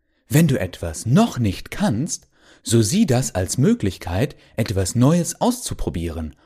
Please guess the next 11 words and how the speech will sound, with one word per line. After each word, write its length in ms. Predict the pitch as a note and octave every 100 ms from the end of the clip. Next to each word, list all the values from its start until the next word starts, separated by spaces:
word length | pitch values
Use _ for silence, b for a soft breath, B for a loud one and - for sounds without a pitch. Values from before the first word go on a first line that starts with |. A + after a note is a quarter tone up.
| b
um 220 | A#2 C3+ D3+
dich 300 | E3 - -
weiterzuentwickeln. 1000 | A2 G#2+ F#2+ - F2+ E2+ F2 E2+ C#2 C#2 _ _ _ _ _ _ _ _ _ _ _ _ _ _ _ _ _ _ _ -
Superheldinnen 920 | F#2 F#2 F#3+ A#2+ E2+ D#2 E2 E2+ A2+
und 260 | - F2 D#2+
Superhelden 800 | C#3 - D#2+ D2+ D2+ D#2+ A2+ - B B
erfreuen 540 | A2 - A#2+ D#3+ E3+
sich 380 | A2+ C#3 C#3 -
an 160 | D#3+ C3
neuen 260 | E2 E2+
Herausforderungen. 1120 | A2 C#3+ F2+ G2 - D#2+ D#2+ D#2 D#2+ C#2+ C2